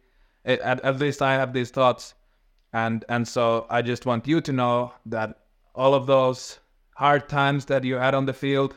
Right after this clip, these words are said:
all of those moments where you thought, "Ah, nothing is coming out of this," at least there was one young boy who heard those stories and took them to heart and said, "I want to live a life like this."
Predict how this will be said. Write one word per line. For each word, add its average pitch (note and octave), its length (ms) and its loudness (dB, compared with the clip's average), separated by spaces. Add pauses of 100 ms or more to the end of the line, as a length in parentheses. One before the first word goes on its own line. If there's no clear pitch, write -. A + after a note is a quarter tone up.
(580)
all C3 180 4
of C3 140 2
those C3 200 2
moments C3+ 440 0
where B2 160 -2
you A#2+ 120 -2
thought, B2+ 380 0
"Ah, A#2 200 2
nothing B2 320 0
is A#2+ 100 -6
coming B2+ 280 -2
out C3+ 180 2
of B2 120 0
this," B2+ 320 -4 (440)
at B2 120 -4
least D#3 280 0
there C#3 140 4
was B2+ 160 2
one C#3+ 220 0
young C#3+ 260 0
boy C#3 400 2 (120)
who B2+ 160 -4
heard C#3 240 0
those C#3 180 2
stories C3+ 640 -2 (640)
and A#2 540 -2
took D#3 180 -2
them B2+ 340 0 (260)
to B2+ 160 -6
heart D3 420 2 (560)
and A#2 140 -6
said, B2 180 -2
"I B2+ 160 4
want C3+ 200 2
to C3 60 -4
live B2 380 -2
a A2+ 100 -6
life A#2+ 260 0
like B2 240 -2
this." B2+ 360 -4